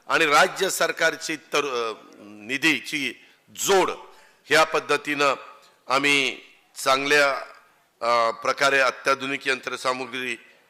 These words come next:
आणि सोयीसुविधा देण्याचं काम करतोय. ह्या माध्यमातून आपल्या महाराष्ट्र राज्यातल्या तरुणांना रोजगार मिळवून कसा देता येईल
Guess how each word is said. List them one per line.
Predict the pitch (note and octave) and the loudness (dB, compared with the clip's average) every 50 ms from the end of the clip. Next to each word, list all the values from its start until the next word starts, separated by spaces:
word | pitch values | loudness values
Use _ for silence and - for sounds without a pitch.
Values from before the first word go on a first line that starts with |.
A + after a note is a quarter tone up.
| _ - | _ -6
आणि | A#2+ B2+ | -6 -6
सोयीसुविधा | B2 - C#3 C3+ C3+ B2 - C3+ B2+ B2+ B2 B2+ C3 | -4 -4 -4 -4 -4 -6 -8 -8 -8 -6 -2 -2 -2
देण्याचं | B2+ B2+ B2 B2 B2+ - - | 0 0 0 0 -2 -4 -6
काम | B2 - B2 B2 B2 A#2+ | -4 0 0 0 0 -2
करतोय. | - B2 A2+ - - C#3+ D3 D3 D3 - - - - - _ _ - _ _ _ _ | -6 -6 -6 -4 -2 0 0 0 -2 -6 -16 -20 -20 -20 _ _ -20 _ _ _ _
ह्या | - B2 C3+ C#3 | 0 2 2 4
माध्यमातून | C#3 C3+ C3+ B2+ C3 C3+ C3+ C#3 C3+ C3 - C#3 C#3 C3+ C3 C3 - _ _ _ _ _ _ _ _ _ | 4 2 0 2 2 0 2 2 0 0 -2 -6 -10 -10 -10 -14 -20 _ _ _ _ _ _ _ _ _
आपल्या | B2+ A#2+ - C3 C3+ C3 | -8 -8 -2 -2 -2 -2
महाराष्ट्र | B2+ A#2+ A2+ B2 B2+ C3+ C3+ B2+ - - C#3 | 0 0 0 0 0 0 -4 -6 -6 -6 -2
राज्यातल्या | B2 B2+ B2+ B2 B2 - C3 C3 B2+ - C3 C3+ C3 C3 B2 G#2+ - - - - - _ - | 2 2 2 2 0 0 0 0 0 0 0 2 4 4 4 2 0 -6 -14 -20 -20 _ -2
तरुणांना | B2+ B2 C3 C3+ C3+ C3+ C3+ C3 C3 | 0 0 2 2 0 0 0 0 -2
रोजगार | B2 A#2+ A#2 A#2 G#2+ G2+ C#3 C#3+ C#3+ C#3+ | -2 -2 -4 -8 -6 -2 0 0 0 0
मिळवून | C#3 C#3+ C#3+ C#3+ C3+ | -2 -6 -6 -6 -8
कसा | - - C3 - - C3 | -6 -6 -6 -2 -2 -2
देता | A#2+ B2 B2 - B2+ | -2 -2 -4 -2 -2
येईल | B2 A#2 G#2+ | -2 -2 -2